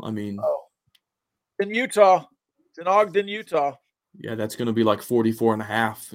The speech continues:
Speaker 1: in,
Speaker 2: Oh.
Speaker 1: uh, in Lubbock. We'll see.
Speaker 2: Um, hey, something we didn't mention earlier.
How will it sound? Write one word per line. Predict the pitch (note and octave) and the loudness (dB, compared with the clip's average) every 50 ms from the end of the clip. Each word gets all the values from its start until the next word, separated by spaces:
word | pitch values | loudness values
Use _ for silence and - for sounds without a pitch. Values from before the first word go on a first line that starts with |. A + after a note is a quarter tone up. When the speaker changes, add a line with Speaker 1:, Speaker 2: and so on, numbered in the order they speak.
| - - | -14 -10
Speaker 1:
in, | G#2+ G#2 G2+ G2+ G2+ | -10 -8 -8 -8 -8
Speaker 2:
Oh. | G2 G2 G2 F#2+ G2+ | -8 -8 -10 -10 -12
Speaker 1:
uh, | - | -12
in | - G2+ G#2 G2+ | -10 -10 -6 -4
Lubbock. | G#2 A2 - G2 G2 - - - | -2 -2 -4 -4 -10 -12 -10 -8
We'll | G2+ G#2+ | -8 -8
see. | - - A2 A2 A2 G#2 G#2+ _ _ _ _ _ _ _ _ _ _ _ _ _ _ _ _ _ _ _ - | -6 -4 -2 -2 -2 -2 -6 _ _ _ _ _ _ _ _ _ _ _ _ _ _ _ _ _ _ _ 0
Speaker 2:
Um, | - F3 F#3+ G3 G3+ G3+ G3 G3+ G3 G3+ G#3 _ _ _ _ _ _ _ _ _ _ _ _ _ - | 4 4 6 6 6 6 4 2 0 -4 -16 _ _ _ _ _ _ _ _ _ _ _ _ _ 2
hey, | A3 A#3 A3 | 4 4 4
something | - - B3+ C#4+ D#4 C#4+ | 6 4 2 2 2 0
we | B3 | -6
didn't | G#3 A3+ A#3+ A#3+ | -4 -6 -6 -4
mention | A#3 A3+ F3 - F3+ F3+ | -4 -6 -6 -6 -10 -10
earlier. | F#3+ G3 F#3+ F3+ E3 D#3 C#3+ C#3 C3 | -8 -6 -4 -4 -4 -6 -8 -12 -16